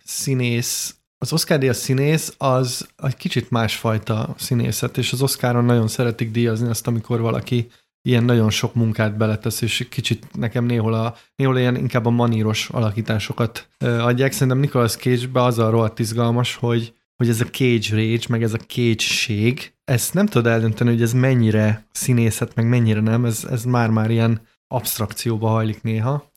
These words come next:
Ö, ez az egyik dolog, a másik meg, hogy ő már ugye kapott Oscart a Las Vegas végállomásért, szóval én meglepődnék, hogyha, hogyha az akadémia megváltozott volna annyira, hogy, hogy ilyen merészebb,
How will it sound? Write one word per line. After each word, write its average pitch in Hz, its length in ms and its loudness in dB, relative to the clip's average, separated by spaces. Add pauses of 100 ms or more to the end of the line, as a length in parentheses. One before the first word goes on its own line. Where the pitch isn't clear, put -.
Ö, 135 120 -4 (140)
ez 123 160 0
az 120 80 2
egyik 123 240 0
dolog, 135 180 2
a 131 40 0
másik 131 280 0
meg, 123 100 0
hogy 123 120 0
ő 120 80 2
már 120 140 2
ugye 117 140 0
kapott - 380 -4
Oscart - 540 -6
a 117 320 -2 (220)
Las 117 200 2
Vegas 113 260 2
végállomásért, 117 760 0
szóval 123 280 0
én 123 80 4
meglepődnék, 110 640 0
hogyha, 113 460 -2 (360)
hogyha 120 340 2
az 117 100 2
akadémia 117 540 2
megváltozott 117 580 0
volna 113 280 0
annyira, 113 320 2
hogy, 113 240 2
hogy 120 200 2
ilyen 117 140 4
merészebb, 110 640 0